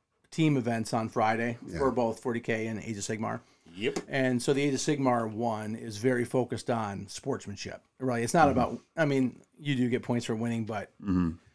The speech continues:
Speaker 1: you can do really well and not win a game.
Speaker 2: Right.
Speaker 1: Uh, because it's all about the points you acquire for the out-of-game stuff. So, like,
Speaker 2: Okay.
Speaker 1: if you bring baked goods for your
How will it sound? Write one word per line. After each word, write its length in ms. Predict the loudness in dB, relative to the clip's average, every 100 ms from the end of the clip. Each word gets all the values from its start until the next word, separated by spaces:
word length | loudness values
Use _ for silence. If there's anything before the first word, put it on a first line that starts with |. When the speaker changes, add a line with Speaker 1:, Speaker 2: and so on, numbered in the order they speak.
| _
Speaker 1:
you 120 | 0 6
can 120 | 8
do 160 | 8 8
really 440 | 8 8 8 8
well 340 | 6 6 2
and 80 | 2
not 200 | 2 0
win 120 | -2 -4
a 60 |
game. 340 | -4 -4 -4 -6 _ _
Speaker 2:
Right. 200 | -8 -6 -8 -16 _ 0
Speaker 1:
Uh, 160 | 2 4
because 280 | 4 2 2
it's 140 | 6
all 160 | 6 6
about 320 | 4 2 2
the 60 | -2
points 360 | 0 0 0
you 80 | -4
acquire 540 | 0 0 2 0 -2 -10 _ _ -2
for 580 | 2 2 0 -4 -8 _ _ _ _ _ -12
the 140 | -2 2
out-of-game 440 | 2 0 -6 -8
stuff. 360 | -8 -8 -8 -2
So, 200 | 4 4
like, 160 | 4
Speaker 2:
Okay. 120 | 0 -6 -12 _ _ _
Speaker 1:
if 180 | -10 -4
you 460 | 2 4 4 2 -2 _ _ _ -4
bring 600 | 6 6 6 4 2 0 -4 _ _ _ _ _ _ -4
baked 300 | -2 -2 -2
goods 260 | -2 0 -4
for 180 | -2 0
your 300 | 0 -2